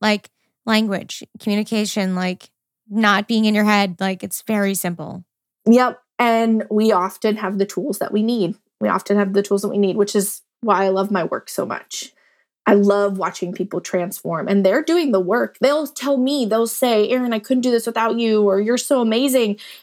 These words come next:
Speaker 2: And I, I'll take it, right? 'Cause I'm a seven and that feels great.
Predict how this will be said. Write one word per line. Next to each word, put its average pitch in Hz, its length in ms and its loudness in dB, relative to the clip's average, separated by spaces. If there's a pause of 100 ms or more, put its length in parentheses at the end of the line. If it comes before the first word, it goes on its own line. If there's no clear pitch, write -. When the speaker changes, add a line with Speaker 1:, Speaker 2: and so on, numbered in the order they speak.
Speaker 2:
And 233 100 2
I, 233 80 0 (140)
I'll 247 180 0
take 311 340 0
it, 269 220 0
right? 247 260 -4
'Cause 233 140 -10
I'm 262 140 -2
a 240 40 -4
seven 220 360 -2
and 202 100 0
that 269 160 0
feels 220 240 0
great. 226 380 0